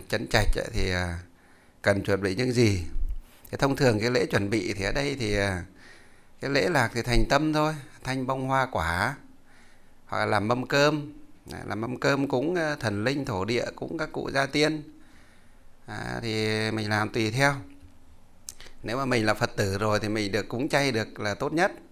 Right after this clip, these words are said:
Cả gia đình, à, mà mình hoan hỉ được mà làm mâm cơm chay là quý hóa nhất rồi, không liên quan đến vấn đề sát sinh. Như trong kinh, như Địa Tạng nói rồi.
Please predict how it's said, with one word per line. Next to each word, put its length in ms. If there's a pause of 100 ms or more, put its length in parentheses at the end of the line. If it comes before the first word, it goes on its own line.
(640)
Cả 160
gia 140
đình, 340
à, 280
mà 220
mình 200
hoan 220
hỉ 200
được 200
mà 80
làm 200
mâm 180
cơm 180
chay 300
là 440
quý 160
hóa 180
nhất 220
rồi, 100
không 240
liên 200
quan 260
đến 100
vấn 160
đề 220
sát 220
sinh. 360 (640)
Như 100
trong 220
kinh, 200
như 80
Địa 140
Tạng 320
nói 200
rồi. 140